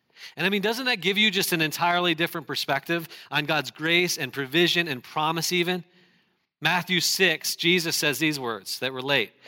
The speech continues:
"Therefore, do not worry about tomorrow, for tomorrow will worry about itself. Each day has enough trouble of its own." So for the people of the desert, this made perfect sense, right? What, what, what's being said here.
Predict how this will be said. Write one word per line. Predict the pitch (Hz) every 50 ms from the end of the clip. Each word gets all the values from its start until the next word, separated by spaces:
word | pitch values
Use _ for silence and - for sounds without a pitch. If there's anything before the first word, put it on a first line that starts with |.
| - - - - _ _
"Therefore, | 160 180 196 185 - 185 175 160
do | 151 180
not | 208 220 190
worry | 175 185 202 208 196
about | 185 185 160 143
tomorrow, | - - 151 143 143 147 170 190 196 170 143 131 127 127 131 139 - - - - - - _
for | - 160
tomorrow | - - 156 151 156 165 180 190 202 202 196
will | 185 175 160
worry | 151 160 175 175 175 180
about | 175 156 160 156 147 143
itself. | 147 143 - - - 180 165 131 - - - - - - - - - -
Each | 180 190 226 226 - - 156
day | 147 170 170 180 175
has | 165 170 160 139
enough | 151 143 143 156 165 160 -
trouble | - - - 175 170 165 156 156 156 143
of | 143 131
its | 143 131 - -
own." | - 165 160 139 117 101 95 - _ _ _ _ _ _ _ _ _ _ _ _ _
So | - 170 156
for | - 185
the | 170 170
people | - - 220 226 185 214 196
of | 196 156
the | 147 156
desert, | 139 117 110 - 165 190 202 151 139 135 139 170 190 - - - - - - - - - _
this | - 170 - -
made | 180 175 165 -
perfect | - 160 151 - 160 -
sense, | - 226 202 151 120 104 - 143
right? | 135 143 143
What, | 131 135 139 143 - _ _
what, | 127 135 139 135
what's | 123 131 - -
being | - 143 135 131
said | - - 190 190 175
here. | 123 117 - -